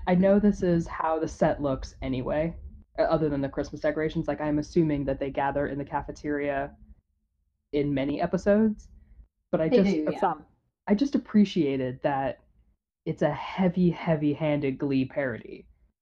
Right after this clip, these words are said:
Speaker 1: Like, the whole
Speaker 2: Yeah.
Speaker 1: episode is just Glee parody after Glee parody, and they already get to start out in a cafeteria with, like, red chairs.
Speaker 2: Mm,
Speaker 1: Like,
Speaker 2: yeah.
Speaker 1: they didn't have to redo their set. It's just right there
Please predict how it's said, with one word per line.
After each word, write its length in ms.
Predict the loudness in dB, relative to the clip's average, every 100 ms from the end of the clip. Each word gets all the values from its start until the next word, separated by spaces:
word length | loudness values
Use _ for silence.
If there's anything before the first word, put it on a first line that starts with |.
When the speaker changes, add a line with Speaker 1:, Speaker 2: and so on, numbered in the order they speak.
| -6
Speaker 1:
Like, 140 | -4
the 60 | -4
whole 300 | 2 2 2
Speaker 2:
Yeah. 60 | -2
Speaker 1:
episode 500 | -6 -2 2 2 2
is 180 | -4 -4
just 340 | -4 -4 -8
Glee 480 | 0 4 6 4 2 -6
parody 440 | -4 -2 -2 -4 -4
after 300 | -4 -4 -6
Glee 140 | -4 -6
parody, 460 | -2 -2 -2 -2
and 120 | 0 0
they 120 | 0 0
already 400 | 2 2 2 0
get 160 | -4
to 80 | -8
start 320 | -8 -4 -2
out 340 | -2 -4 -6 -8 _ _ _ -10
in 360 | -6 -4 -4 -6 _ _ -20
a 60 |
cafeteria 840 | -2 0 0 -4 -8 -6 -6 -6 -6
with, 140 | -6
like, 140 | -4 -4
red 240 | -4 -4 -4
chairs. 500 | -6 -8 -10 -18 -20 _ _ _ _ -12
Speaker 2:
Mm, 40 |
Speaker 1:
Like, 80 | -12 -6 -4
Speaker 2:
yeah. 60 | 0
Speaker 1:
they 80 | 2
didn't 240 | 2 2
have 120 | -2
to 80 | 0
redo 280 | 2 2 2
their 160 | 0
set. 380 | -4 -2 -2 -2
It's 160 | -6 -2
just 220 | 0 0
right 460 | -2 0 2 2 0
there 480 | 0 0 -2 -4